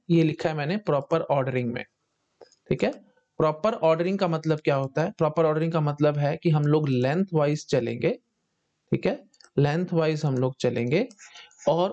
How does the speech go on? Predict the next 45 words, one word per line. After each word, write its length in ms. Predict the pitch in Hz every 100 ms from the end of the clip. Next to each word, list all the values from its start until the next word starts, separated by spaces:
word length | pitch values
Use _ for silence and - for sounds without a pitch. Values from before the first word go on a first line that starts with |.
| -
उसके 260 | 190 -
बाद 220 | 202 202 180
जब 140 | 202 214
हम 140 | 208 190
एक 200 | 208 175
लेंथ 380 | 160 185 196 -
पे 80 | 226
आ 220 | - 180
जाएंगे 260 | 214 156 147
ना, 80 | 196
जैसे 240 | 180 180
हम 140 | 165
लोग 160 | 170 175
से 100 | 185 180
थ्री 220 | - 214
लेंथ 220 | 170 151 156
की 60 | 147
बात 240 | 127 -
कर 100 | 139
रहे 160 | 135 120
हैं, 180 | 143 - _ _ - - -
तो 60 | - -
उसमें 400 | 240 262 - 240 254
फिर 160 | 247
हम 220 | 196 180
लोग 260 | 185 311 -
लेक्सिकोग्राफिक 840 | 160 156 - 185 202 156 143 151 143
ऑर्डरिंग 320 | 135 123 131
यूज़ 200 | 120 120 -
करेंगे, 320 | 139 - - - _ _ _ _ _ _ _ _ -
लेक्सिकोग्राफिक 880 | 139 135 - 151 165 147 135 135 135
ऑर्डरिंग 340 | 127 170 233
या 160 | 151 139
डिक्शनरी 440 | 143 139 - 151 139
ऑर्डरिंग 360 | 123 127 185 208
and 240 | 127 120
so 120 | - 139
on, 100 | 123
आप 140 | -
ऐसे 160 | 127 131
सोच 220 | 131 120
सकते 280 | - - 120
हो। 180 | - _ _ _ -
ठीक 140 | 156
है, 60 | 208